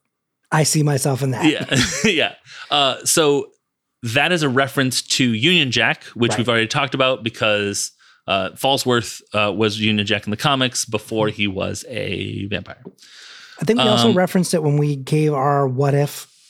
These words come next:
Speaker 1: scenarios of, like, if Steve stayed and we had to have a
Speaker 2: Yeah.
Speaker 1: Avengers form then,
Speaker 2: Yeah.
Speaker 1: who could you bring in? What could you use? And yeah, we, we got into that.
Speaker 2: I think we also incorporated it into the, um,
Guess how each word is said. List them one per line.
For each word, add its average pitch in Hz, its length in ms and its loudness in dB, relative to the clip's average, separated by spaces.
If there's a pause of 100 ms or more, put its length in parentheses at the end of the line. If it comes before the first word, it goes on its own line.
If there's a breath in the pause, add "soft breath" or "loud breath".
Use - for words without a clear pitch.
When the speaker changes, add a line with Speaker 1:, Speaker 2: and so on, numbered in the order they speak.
(140)
Speaker 1:
scenarios 110 680 -6 (720)
of, 139 160 0
like, 143 340 0
if 165 200 2 (160)
Steve 190 420 0
stayed 170 380 2
and 160 120 0
we 160 120 2
had 143 260 2
to 147 100 2
have 131 240 0
a 131 280 0 (360 soft breath)
Speaker 2:
Yeah. 143 120 4
Speaker 1:
Avengers 147 400 0
form 147 440 0
then, 127 440 -2 (300 soft breath)
Speaker 2:
Yeah. 120 240 0
Speaker 1:
who 170 260 0
could 156 240 -4
you 147 240 0
bring 139 300 0
in? 131 280 2
What 123 140 -6
could 127 100 -6
you 131 100 -2
use? 120 380 -4
And 113 160 -8
yeah, 117 160 -6 (100)
we, 123 60 -12
we 117 160 -12
got 113 160 -12
into 104 140 -10
that. 104 240 -10
Speaker 2:
I 131 80 -4
think 196 200 0
we 202 80 2
also 165 240 2
incorporated 139 540 0
it 113 60 2
into 117 280 0
the, 110 280 0
um, 101 420 -2